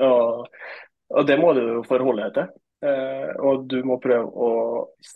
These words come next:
sende den spilleren så godt som du kan, for at de skal føle at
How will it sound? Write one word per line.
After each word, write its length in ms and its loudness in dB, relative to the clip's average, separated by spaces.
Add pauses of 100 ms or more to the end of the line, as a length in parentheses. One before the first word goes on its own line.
sende 460 0
den 240 -4
spilleren 640 -2 (240)
så 160 -10 (160)
godt 320 -12
som 220 -6
du 100 -4
kan, 260 2 (460)
for 140 0
at 140 -6
de 220 2
skal 180 -4
føle 400 2
at 240 -2